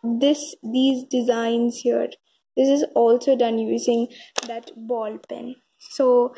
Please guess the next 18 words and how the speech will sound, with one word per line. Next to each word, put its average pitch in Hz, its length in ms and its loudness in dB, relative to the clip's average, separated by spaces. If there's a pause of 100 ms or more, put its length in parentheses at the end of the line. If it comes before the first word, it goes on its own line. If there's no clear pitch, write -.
(280)
I 254 100 -4
really 254 340 0
loved 247 440 -2
using 254 340 2
this 269 160 0
ball 233 320 0
pen. 254 320 -4
It 240 160 -4
was 240 140 2
very 240 240 0
comfortable 240 760 -2
for 233 160 0
usage, 233 640 0 (460)
and 302 300 0 (120)
it 240 200 -6
gave 254 200 2
very 240 280 0
good 233 420 2